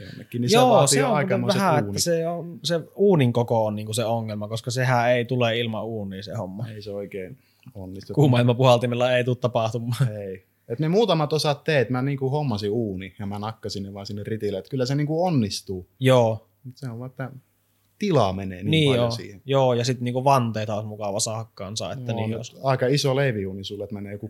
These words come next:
Speaker 2: Joo.
Speaker 1: kasitoista, niin
Speaker 2: <laughs> Ei tuo meidänkään
Speaker 1: kymppi vanne, niin
Speaker 2: olohuone kyllä menee, että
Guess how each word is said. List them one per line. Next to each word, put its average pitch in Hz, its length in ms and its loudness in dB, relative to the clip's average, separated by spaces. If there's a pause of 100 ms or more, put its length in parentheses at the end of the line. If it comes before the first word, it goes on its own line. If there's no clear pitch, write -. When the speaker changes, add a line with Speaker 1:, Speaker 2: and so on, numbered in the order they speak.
Speaker 2:
Joo. 147 140 4
Speaker 1:
kasitoista, 107 500 -2
niin 101 140 -6
Speaker 2:
<laughs> 175 100 2
Ei 165 80 2
tuo 151 180 4
meidänkään 135 440 4
Speaker 1:
kymppi 123 180 2
vanne, 120 240 -2
niin 151 180 4
Speaker 2:
olohuone 139 480 6
kyllä 143 200 -2
menee, 135 360 0
että 107 220 -8